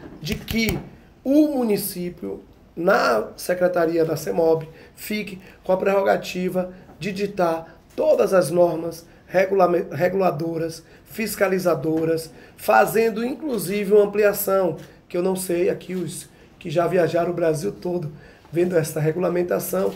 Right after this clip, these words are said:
aí eu falo os representantes, pode chegar mais um pouco aqui, das empresas aplicativas. Eu não sei se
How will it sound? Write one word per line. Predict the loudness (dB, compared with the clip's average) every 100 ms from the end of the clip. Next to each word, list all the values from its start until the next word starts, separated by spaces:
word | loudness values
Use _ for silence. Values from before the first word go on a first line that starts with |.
| -8 -20 -4
aí | -2
eu | 0
falo | 0 0
os | -2
representantes, | 0 0 0 0 -4 -2
pode | -6
chegar | -4 -2
mais | 0 0
um | -2
pouco | -6 -6 -6
aqui, | -10 -12 -12 -16 -14 -12 0
das | 0 2
empresas | 0 0 -2 -2
aplicativas. | -2 -2 -2 -2 -2 -2 -2 -2 -6 -14 -16 -18 -8 0
Eu | 4
não | 4
sei | 4 4 4
se | 0 -4 -6 -8